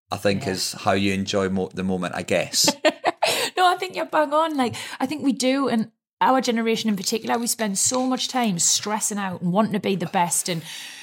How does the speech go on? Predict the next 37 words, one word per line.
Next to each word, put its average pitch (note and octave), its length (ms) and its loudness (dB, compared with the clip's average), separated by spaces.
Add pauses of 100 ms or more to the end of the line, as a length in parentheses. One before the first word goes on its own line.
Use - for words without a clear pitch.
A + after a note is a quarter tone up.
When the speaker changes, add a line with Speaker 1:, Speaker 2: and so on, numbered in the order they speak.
(320)
Speaker 2:
looking G#3+ 320 2
to G#3 80 -4
try G3 240 0
and F#3 120 4
project A3 460 0
some G3 140 -2
sort F#3+ 260 0
of F3+ 140 -2
image G#3 340 0
that G#3+ 240 -2
we A3+ 120 0
don't B3 300 2
enjoy A3+ 480 2 (160)
the C4+ 140 0
things D4 320 -2
that - 100 0
are C4+ 80 0
happening C#4 400 0
to C#4+ 300 -4
her, D4+ 100 -2
whether G3 260 0
it's, D3 120 4
Speaker 1:
Yeah. A2 380 6 (280)
Speaker 2:
whether C#4 220 4 (320)
the A#3+ 100 4
minute C#4 260 2 (160)
we B3 100 -2
get - 160 0
engaged, G#3+ 500 0
we're A#3 140 0
already A#3+ 180 0
starting A3 340 -4
to - 40 -20
think A#3+ 160 -4
about G#3+ 240 -6
the G3 60 -2
wedding. G3+ 400 -2